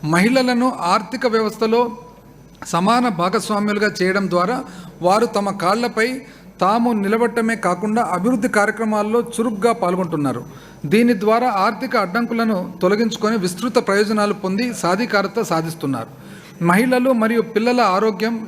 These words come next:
రక్షణ మరియు వారి సమగ్ర అభివృద్ధిపై ప్రత్యేక దృష్టి సారించేందుకు రెండు వేల ఇరవై ఒకటి ఇరవై రెండు ఆర్థిక సంవత్సరం నుండి జెండర్ మరియు చైల్డ్ బడ్జెట్ను ప్రవేశపెట్టడం జరిగింది.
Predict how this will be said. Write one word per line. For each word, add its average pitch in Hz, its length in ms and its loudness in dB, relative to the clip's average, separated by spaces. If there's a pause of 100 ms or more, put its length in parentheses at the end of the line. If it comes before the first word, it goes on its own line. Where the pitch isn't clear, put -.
రక్షణ 240 380 0
మరియు 220 280 2
వారి 196 260 2
సమగ్ర 220 420 0
అభివృద్ధిపై 202 640 -2 (300)
ప్రత్యేక 220 380 0
దృష్టి 196 340 -2
సారించేందుకు 202 840 0 (280)
రెండు 214 240 4
వేల 254 200 4
ఇరవై 226 300 4
ఒకటి 233 200 0
ఇరవై 214 220 2
రెండు 214 180 0
ఆర్థిక 190 360 0
సంవత్సరం 196 480 -2
నుండి 196 360 0 (260)
జెండర్ 226 420 2
మరియు 220 300 0 (140)
చైల్డ్ 226 220 2
బడ్జెట్ను 202 420 0
ప్రవేశపెట్టడం 185 680 -2
జరిగింది. 147 540 0